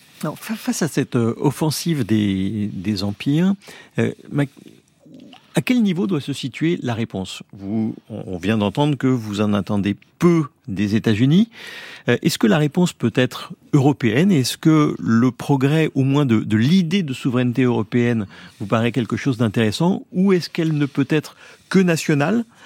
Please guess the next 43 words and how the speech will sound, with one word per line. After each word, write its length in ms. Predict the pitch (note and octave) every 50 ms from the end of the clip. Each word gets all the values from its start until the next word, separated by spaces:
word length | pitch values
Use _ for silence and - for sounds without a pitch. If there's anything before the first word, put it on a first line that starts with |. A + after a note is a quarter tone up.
| - - -
Euh, 240 | C3 B2 B2 B2+ - -
à 120 | - -
un 20 | C#3+
moment, 280 | B2+ C3 C#3 D#3 D#3+
vous, 220 | C#3 C3+ B2 B2 B2
vous 220 | G#2+ G#2+ A#2 A#2+
écrivez, « 500 | B2+ - - - B2 A#2 D3+ D#3 D3+ - -
Il 160 | - A#2+ A#2+
est 120 | B2 A#2+
temps 160 | - D#3+ D3+ C#3
que 100 | - A#2+
la 100 | A#2 -
France 340 | - - D#3 D3 C#3+ - - -
érige 400 | C#3+ A#2+ A2 D#3 D#3 C#3+ - -
sa 100 | - A2
solitude 680 | - - - D#3+ C#3 D3 C3 - - D#3+ C3+ A2+ G#2 - - - - - - -
en 160 | - C3+ A#2+ B2
affirmation, 720 | B2 - - C#3+ B2+ B2 B2 A#2+ - - C#3+ C#3 C3 A#2+ - _ _ _
les 200 | G#2+ A#2+ A2+ G#2
autres 280 | D#3 D#3+ E3 - - -
finiront 420 | - - B2+ A#2 A2 A2+ C3 C#3+
par 160 | B2 B2+ G#2+ -
suivre. » 320 | - - C#3 F3 G#3+ A#3+
Et 60 | G3+ C3+
de 100 | B2+ A#2+
ce 120 | - C#3
point, 280 | A#2+ B2+ B2 B2 C#3 -
point 220 | - B2 C#3 C3+
de 80 | C3 A#2
vue-là, 300 | C3 C3 C3+ C3 C#3 C3+ - - - - - -
est-ce 180 | - B2 - -
que 100 | D3+ C#3+
les 120 | A#2+ A2+
positions 480 | - - C#3+ A#2+ C#3 C3+ - - D3+ C#3+
d'Emmanuel 440 | C3+ A#2+ A#2+ A#2+ A#2 B2 A#2+ A#2+
Macron, 460 | A#2 A#2 A2+ G#2+ - - C3+ B2+ B2+ - - - - - - G#2+
euh, 340 | A2 G#2 G#2 G#2 G#2 G2+ F2+
récentes 380 | A2+ A2+ - - B2 B2 A#2+
sur 260 | G#2+ - - - C3 A#2+
l'Ukraine 360 | A#2+ A2+ - - C3+ C3 B2+
vous 100 | A2+ G#2
paraissent 360 | - A2+ G#2+ A2 A2+ - -
aller, 260 | A2+ A2 A2+ A#2 A2+